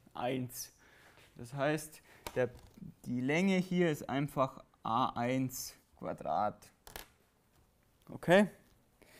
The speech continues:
Wie schaut das Ganze aus, wenn wir hier,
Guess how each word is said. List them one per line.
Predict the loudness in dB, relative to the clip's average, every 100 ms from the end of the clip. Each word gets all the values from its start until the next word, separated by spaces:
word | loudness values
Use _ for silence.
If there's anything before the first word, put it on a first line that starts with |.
| -20 -20 -20 -20 -20 _ _ _ _ _ -4
Wie | 4
schaut | 8 8
das | 6
Ganze | 6 4 4 6
aus, | 8 8 6 0
wenn | 0 2
wir |
hier, | 0 2 2 0